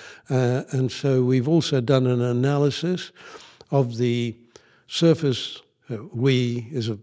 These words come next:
this broad consortium, many of them based here in Cambridge, uh, the surface analysis of the seawaters of the deep waters of the oceans,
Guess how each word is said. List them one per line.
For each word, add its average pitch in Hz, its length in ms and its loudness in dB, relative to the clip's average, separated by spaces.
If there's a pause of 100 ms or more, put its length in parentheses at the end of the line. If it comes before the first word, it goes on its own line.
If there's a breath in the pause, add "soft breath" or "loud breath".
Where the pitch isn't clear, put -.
(120)
this 113 160 -6
broad 147 500 4
consortium, 117 880 -2 (360 loud breath)
many 143 220 6
of 120 140 4
them 117 240 0
based 113 340 -4
here 120 140 0
in 113 140 -2
Cambridge, 120 580 -4 (580 loud breath)
uh, 139 140 0
the 151 180 0
surface 160 440 -2
analysis 147 720 -2
of 143 120 -4
the 139 120 -6
seawaters 147 640 -4
of 123 120 -2
the 123 100 0
deep 127 400 -4
waters 120 380 -4
of 110 140 -6
the 113 140 -4
oceans, 123 640 -6